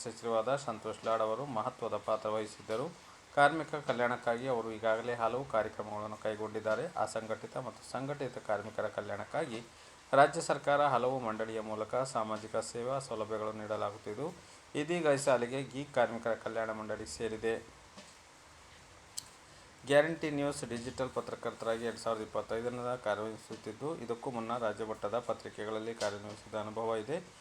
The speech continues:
ರಾಜಕೀಯ, ಸಿನಿಮಾ, ಕ್ರೀಡೆ ಸೇರಿದಂತೆ ಎಲ್ಲ ವಿಭಾಗದ ಸುದ್ದಿಗಳನ್ನು ಬರೆಯುತ್ತಾರೆ. ಪತ್ರಿಕೋದ್ಯಮದಲ್ಲಿ ಸ್ನಾತಕೋತ್ತರ ಪದವಿ, ಡಿಪ್ಲೊಮಾ ಪದವಿ ಪಡೆದಿರುವ ಅವರಿಗೆ ಕನ್ನಡ ಸಾಹಿತ್ಯದ ಬಗ್ಗೆ ಆಸಕ್ತಿ ಇದೆ ಎಂದು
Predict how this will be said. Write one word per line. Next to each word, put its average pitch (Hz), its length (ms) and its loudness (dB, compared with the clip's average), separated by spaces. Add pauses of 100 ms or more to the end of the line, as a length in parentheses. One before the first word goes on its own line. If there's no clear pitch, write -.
(320)
ರಾಜಕೀಯ, 143 540 6
ಸಿನಿಮಾ, 127 460 0
ಕ್ರೀಡೆ 123 320 -2
ಸೇರಿದಂತೆ 110 640 -2
ಎಲ್ಲ 113 260 -2
ವಿಭಾಗದ 107 480 0
ಸುದ್ದಿಗಳನ್ನು 110 580 -6
ಬರೆಯುತ್ತಾರೆ. 107 840 -6 (180)
ಪತ್ರಿಕೋದ್ಯಮದಲ್ಲಿ 143 960 2
ಸ್ನಾತಕೋತ್ತರ 123 880 0
ಪದವಿ, 117 480 0
ಡಿಪ್ಲೊಮಾ 113 460 -4
ಪದವಿ 104 280 -2
ಪಡೆದಿರುವ 107 340 0
ಅವರಿಗೆ 107 320 -4 (100)
ಕನ್ನಡ 113 180 -4
ಸಾಹಿತ್ಯದ 107 440 -6
ಬಗ್ಗೆ 107 360 -8 (100)
ಆಸಕ್ತಿ 117 460 -2
ಇದೆ 104 140 -6
ಎಂದು 110 360 -6